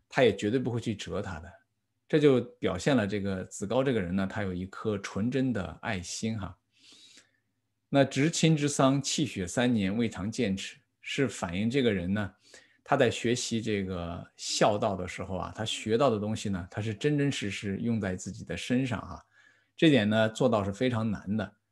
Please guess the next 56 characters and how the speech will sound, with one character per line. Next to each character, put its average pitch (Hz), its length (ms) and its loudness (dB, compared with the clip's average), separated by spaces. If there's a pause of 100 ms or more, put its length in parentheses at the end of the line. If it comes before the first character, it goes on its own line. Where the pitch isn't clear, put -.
(400)
就 139 140 2
是 117 140 0
当 139 280 4
亲 - 360 2
人 95 260 -2 (220)
啊， 92 120 -4
自 - 140 -10
己 107 140 -2
的 101 100 0
亲 123 260 2
人 120 140 4
去 120 240 -2
世 - 160 -4
的 98 120 0
时 - 120 -10
候 92 140 -4
呢， 92 200 -2 (480)
自 127 180 -4
己 110 80 -2
为 120 140 6
了 107 100 6
怀 95 260 -2
念 127 220 4
亲 - 220 0
人 98 180 2
呢， 98 220 -2 (840)
在 135 140 6
这 131 100 6
三 156 280 4
年 120 200 6
当 117 180 4
中， 113 140 2
守 90 240 -4
孝 127 220 4
三 131 140 0
年 127 160 4
当 120 160 2
中 117 140 2
呢， 101 160 0
就 98 120 -4
是 92 200 -8 (240)
无 123 260 2
声 156 300 0
的 101 120 -2
哭 - 300 -4
泣， - 380 -8 (460)
就 110 100 -4
心 170 340 2
中 160 180 0
呢 117 120 2
常 123 320 -2
怀 92 180 -4
一 104 60 -2
种 87 200 -6
悲 104 200 -2
戚。 104 400 -6